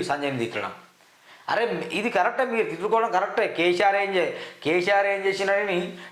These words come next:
సంజయ్ కుమార్ ప్రశ్న కరెక్టే, పాడి కౌశిక్ రెడ్డి కూడా ప్రశ్న కరెక్టే, కానీ మీరు ప్రశ్నించకూడదురా భయ్, మేము ప్రశ్నించాలి, మాలాంటి వ్యక్తులు ప్రశ్నించాలి. ఎందుకు?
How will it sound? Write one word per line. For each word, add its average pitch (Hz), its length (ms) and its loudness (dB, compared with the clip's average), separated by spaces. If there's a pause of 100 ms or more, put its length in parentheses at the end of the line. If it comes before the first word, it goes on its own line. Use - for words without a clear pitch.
(120)
సంజయ్ 185 340 2
కుమార్ 190 240 4
ప్రశ్న 180 340 -2
కరెక్టే, 170 320 -2 (640)
పాడి 170 300 4
కౌశిక్ 185 280 -2
రెడ్డి 175 220 0
కూడా 196 160 2
ప్రశ్న 175 320 2
కరెక్టే, 170 360 0
కానీ 165 180 0 (380)
మీరు 226 280 2
ప్రశ్నించకూడదురా 180 640 0
భయ్, 185 160 -2
మేము 180 220 0
ప్రశ్నించాలి, 127 520 -4 (1040)
మాలాంటి 180 380 4
వ్యక్తులు 202 260 -2
ప్రశ్నించాలి. 135 520 -4 (920)
ఎందుకు? 208 540 2